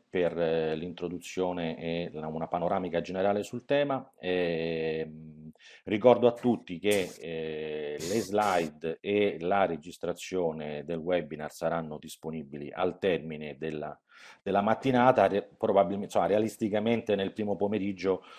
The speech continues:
una volta caricate, caricato il materiale, sarà disponibile sulla pagina eventi P A di Formez, dove ognuno di voi si è registrato,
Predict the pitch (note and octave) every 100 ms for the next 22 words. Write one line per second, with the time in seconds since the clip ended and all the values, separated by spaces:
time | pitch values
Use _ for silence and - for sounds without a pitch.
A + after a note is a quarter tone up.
0 | - - F2+ E2+ E2 F2 E2+ E2 E2+ F2
1 | E2+ F2 E2+ E2 D#2 D2+ D2+ D2+ C#2+ D2+
2 | D#2 - E2 F2 E2+ F2 F2 F#2+ F2 E2+
3 | E2 E2 D#2+ D2 D#2+ - E2+ E2+ D#2 D#2
4 | - E2 E2 E2+ D#2 D#2+ D#2 D2+ D#2 D#2
5 | - D#2+ - D#2+ D2+ D#2 C#2 C2 C#2+ C#2+
6 | C#2 E2 D2+ D2+ D2 - D2 D2 C#2 C#2
7 | C#2+ D#2 D#2 C#2 D2 C#2+ C#2 - C#2 C#2
8 | - - - A#2 A#2+ -